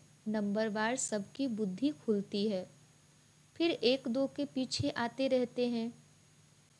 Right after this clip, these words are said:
ऊपर में तो कोई रह न सके, है ना, परम धाम में तो कोई रह न सके। सभी आत्माओं को पाठ बजाने इस सृष्टि पे आना ही है। पतित वहाँ रह न सके।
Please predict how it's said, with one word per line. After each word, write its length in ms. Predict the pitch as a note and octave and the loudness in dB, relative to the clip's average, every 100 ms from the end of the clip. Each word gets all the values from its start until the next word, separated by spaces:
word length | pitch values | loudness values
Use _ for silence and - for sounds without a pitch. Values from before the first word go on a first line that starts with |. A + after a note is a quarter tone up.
| - _ - | -20 _ -6
ऊपर 340 | A#3+ C4+ C#4 | -4 0 2
में 180 | C4+ C#4+ | 2 2
तो 180 | C#4+ D4 | 0 -4
कोई 260 | C#4 C#4 | 0 2
रह 220 | C4 C4+ | 2 2
न 160 | C#4+ A3+ | 2 0
सके, 400 | A3 G#3 - - A3 - - - - - - _ _ | -2 -6 -6 -10 -10 -16 -20 -20 -20 -20 -20 _ _
है 80 | - | -10
ना, 60 | D#4+ - | -10 -4
परम 300 | G#3+ A#3 B3+ | -2 0 -2
धाम 220 | B3+ C4+ | -2 -2
में 180 | C#4+ C#4+ | 0 0
तो 160 | C#4+ D4 | 0 -4
कोई 320 | C#4+ D4 F4+ A4+ - | 0 0 0 -2 -4
रह 240 | A#3 A#3+ B3+ | -4 -2 -2
न 160 | B3+ | -4
सके। 440 | B3+ A#3+ A3 A3+ A3+ | -4 -6 -8 -8 -10
सभी 340 | - A#3 A3 C4 | -8 -6 -4 -4
आत्माओं 520 | A#3+ A#3 A#3 G#3+ A3 | -4 -6 -4 -4 -4
को 180 | A#3 C#4 | -4 -6
पाठ 380 | C4 G#3 A3 A#3 | -2 -2 -2 -4
बजाने 600 | A#3+ A#3 A#3+ B3 D4+ G#4+ - - - - | -4 -2 -2 -2 -4 -6 -14 -20 -20 -8
इस 160 | C#4+ - | -6 -4
सृष्टि 400 | A3+ A#3 - C#4+ | -2 -2 -2 -6
पे 180 | C#4+ E4+ - | -4 -6 -6
आना 240 | G#3 G3+ | -4 -2
ही 240 | G#3+ A3+ G#3 | -2 0 -2
है। 160 | G3 G3+ - - - - - - - | -4 -8 -14 -20 -20 -20 -20 -8 -4
पतित 360 | B3+ D4 D4+ | -2 -2 -2
वहाँ 280 | C#4 C4+ C#4 | 0 0 2
रह 200 | C4+ C#4 | 2 2
न 140 | C#4 C4+ | 2 0
सके। 440 | C4 B3 B3 A#3 | -2 -4 -2 -4